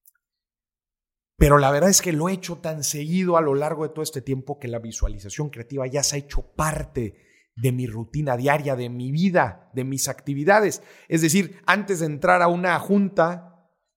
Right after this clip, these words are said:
yo ya visualicé el éxito que voy a tener en esa junta. Antes de dar una conferencia,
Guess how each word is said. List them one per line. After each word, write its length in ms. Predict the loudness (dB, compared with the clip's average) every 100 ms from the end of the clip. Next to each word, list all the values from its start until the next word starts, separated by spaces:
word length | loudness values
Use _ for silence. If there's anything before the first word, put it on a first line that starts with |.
| 2
yo 180 | 4
ya 200 | 6 2
visualicé 920 | 0 -2 -2 -2 -2 -2 -2 0 -2 -2
el 160 | -2 -2
éxito 460 | -2 -6 -8 -12
que 80 | -6
voy 160 | -4 -4
a 80 |
tener 180 | -6 -10
en 60 | -8
esa 160 | -8
junta. 400 | -4 -4 -2 -4 0
Antes 360 | 0 0 -4
de 60 | -2
dar 100 | -2
una 180 | -4 -8
conferencia, 600 | -10 -8 -6 -4 -6